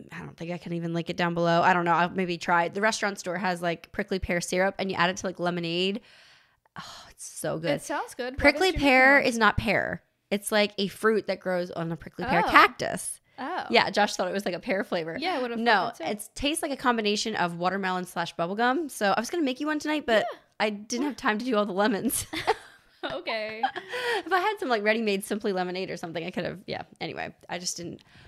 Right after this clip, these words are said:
Speaker 1: I told Josh, "I'm gonna quickly do some lemons." And he's like, "No, you have to sit down and test the mic."
Speaker 2: Well, it
Speaker 1: So
Speaker 2: sounds amazing.
Speaker 1: blame him.
Speaker 2: Hopefully
Speaker 1: Anyway.
Speaker 2: we also sound amazing, so.
Speaker 1: Yeah, exactly. Let's get into today's topic. Do we have any comments to say about our outfits?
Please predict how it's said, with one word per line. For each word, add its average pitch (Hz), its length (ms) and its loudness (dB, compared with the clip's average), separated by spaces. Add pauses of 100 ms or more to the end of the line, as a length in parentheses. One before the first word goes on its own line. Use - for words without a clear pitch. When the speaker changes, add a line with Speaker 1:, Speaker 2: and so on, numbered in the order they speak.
(120)
Speaker 1:
I 196 120 -2
told 202 180 -4
Josh, 185 420 -2 (300)
"I'm 185 100 -6
gonna 180 140 -2
quickly 185 300 -6
do 175 100 -4
some 175 160 -6
lemons." 165 340 -4
And 170 60 -4
he's 170 140 -4
like, - 80 -6
"No, 170 100 -4
you 175 80 -4
have 202 80 -6
to 180 80 -6
sit - 160 -8
down 196 220 2
and 247 200 -4
test - 320 -6
the 320 60 -4
mic." 302 180 2
Speaker 2:
Well, 269 120 0
it 247 60 -8
Speaker 1:
So 359 80 0
Speaker 2:
sounds 349 180 -4
amazing. 214 440 -10
Speaker 1:
blame 190 220 -10
him. 175 320 -8
Speaker 2:
Hopefully 269 180 -12 (300)
Speaker 1:
Anyway. 269 440 10
Speaker 2:
we 214 80 8
also 233 280 2
sound 214 240 -10
amazing, 233 600 -12
so. - 260 -18 (300)
Speaker 1:
Yeah, 247 320 2
exactly. 220 520 -2 (260)
Let's 262 280 4
get 277 240 8
into 285 300 0
today's 233 300 2
topic. 247 500 4
Do 233 200 -2
we 311 80 4
have 302 140 0
any 247 160 0
comments 220 400 -2
to - 80 -8
say 277 140 -2
about 202 240 0
our 185 180 -2
outfits? 208 420 -4